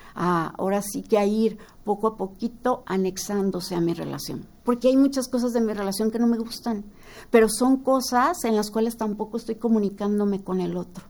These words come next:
tampoco lo estoy hablando, tampoco estoy tratando de negociar, desde pensar que mi opinión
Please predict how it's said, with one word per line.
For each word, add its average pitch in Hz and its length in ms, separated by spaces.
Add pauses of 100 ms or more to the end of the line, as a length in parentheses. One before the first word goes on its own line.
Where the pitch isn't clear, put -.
(380)
tampoco 208 440
lo 220 100
estoy 202 280
hablando, 202 500
tampoco 196 400
estoy 202 160
tratando 214 440
de 208 100
negociar, 175 720 (300)
desde 202 280
pensar 196 440
que 302 100
mi 302 140
opinión 196 500